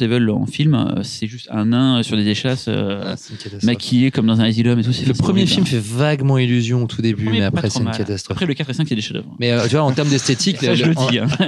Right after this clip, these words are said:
Speaker 2: en, en termes d'e-, en termes d'est-, euh, moi j'a-, j'adore le trois en revanche.
Speaker 1: Ah, le quatre
Speaker 2: Le
Speaker 1: et
Speaker 2: ma-,
Speaker 1: cinq,
Speaker 2: le
Speaker 1: moi, c'est
Speaker 2: Mulcahy.
Speaker 1: des, c'est des bombes, quoi.
Speaker 2: Moi j'aime beaucoup le Mulcahy, le côté post-apo. Je trouve le film assez réussi, mais bref.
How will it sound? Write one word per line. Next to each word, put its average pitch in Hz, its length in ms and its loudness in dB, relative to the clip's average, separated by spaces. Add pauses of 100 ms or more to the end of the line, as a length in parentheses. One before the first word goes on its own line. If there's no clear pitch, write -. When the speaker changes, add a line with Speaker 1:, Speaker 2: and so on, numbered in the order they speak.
(240)
Speaker 2:
en, 151 60 -2
en 135 40 0
termes 139 180 0
d'e-, 139 200 2
en 139 80 -2
termes 147 220 -2
d'est-, 135 240 -2
euh, 123 100 0
moi 143 140 0
j'a-, 131 160 0
j'adore 120 280 2
le 160 100 2
trois 120 300 -2
en 113 60 -12
revanche. 107 240 -12
Speaker 1:
Ah, 110 40 -12
le 113 60 -12
quatre 117 120 -12
Speaker 2:
Le 127 80 0
Speaker 1:
et 123 60 2
Speaker 2:
ma-, 135 100 2
Speaker 1:
cinq, - 20 -6
Speaker 2:
le 139 60 2
Speaker 1:
moi, 127 100 4
c'est 127 60 4
Speaker 2:
Mulcahy. 123 260 2
Speaker 1:
des, 120 60 -2
c'est 120 80 -10
des 117 120 -4
bombes, 107 280 -6
quoi. 101 140 -20
Speaker 2:
Moi 95 40 -4
j'aime 120 160 2
beaucoup 135 220 0
le 147 60 2
Mulcahy, 120 440 0
le 110 100 0
côté 107 280 -4
post-apo. 110 360 -4
Je 110 140 -2
trouve 139 160 -2
le 123 60 0
film 120 220 -2
assez 110 180 0
réussi, 110 240 -2
mais 104 80 0
bref. 101 160 -2